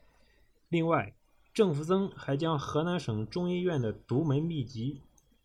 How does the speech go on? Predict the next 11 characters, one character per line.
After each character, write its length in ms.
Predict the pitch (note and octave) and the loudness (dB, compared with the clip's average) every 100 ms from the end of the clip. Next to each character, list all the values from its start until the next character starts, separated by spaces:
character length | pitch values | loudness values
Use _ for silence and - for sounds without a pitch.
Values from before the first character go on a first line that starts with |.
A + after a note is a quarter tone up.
| - | -12
“清 320 | - F#3+ F#3+ | -4 -2 -2
肺 260 | F#3 B2+ | 0 -2
排 320 | - - A2 B2+ | -2 -6 -4 -2
瘀 220 | E3 E3+ | -2 -6
滴 240 | - G3 | -4 -4
剂” 340 | F3 D#3 F#2+ - _ _ | -4 -6 -8 -12 _ _
带 200 | E3 C3 | -6 -2
到 120 | C3 | -2
了 120 | B2+ | -2
武 180 | G2+ F#2 | -2 -4
汉， 300 | F#2 C#3 F#2 | -4 -4 -6